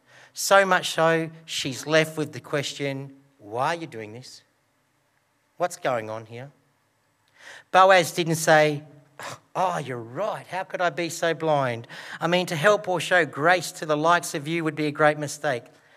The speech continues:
I mean, I'm an upstanding man. I'm a lord of the harvest here. To help or be seen with someone like you would ruin my reputation." He doesn't say that.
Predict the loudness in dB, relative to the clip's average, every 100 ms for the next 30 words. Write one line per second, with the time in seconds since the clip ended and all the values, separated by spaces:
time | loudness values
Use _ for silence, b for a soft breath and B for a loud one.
0 | b b -6 -4 0 2 4 2 -2 0
1 | 2 4 2 0 2 2 4 2 2 0
2 | 0 -2 -4 -8 -8 -2 -2 -2 -12 -8
3 | 0 0 0 B B B -4 4 4 4
4 | 0 -2 -4 -2 -2 -2 -4 -4 0 0
5 | 0 0 -2 -4 -12 -10 -8 -8 -4 -2
6 | 0 0 0 -2 -6 -8 -6 -6 -10 -18
7 | -20 _ _ _ _ _ _ _ _ -18
8 | -12 -12 -12 -12 -10 -10 -14 -18 _